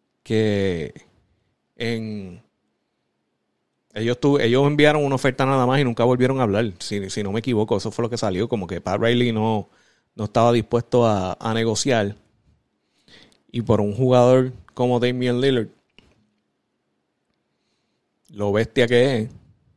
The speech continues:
la, el potencial que tiene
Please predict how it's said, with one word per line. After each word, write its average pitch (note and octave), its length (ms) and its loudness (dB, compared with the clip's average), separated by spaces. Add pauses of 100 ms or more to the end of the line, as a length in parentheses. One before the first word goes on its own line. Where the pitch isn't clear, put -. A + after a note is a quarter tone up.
(200)
la, G#2 320 -2
el G#2+ 320 -2
potencial A2 720 -2
que B2 180 2
tiene A#2 460 -2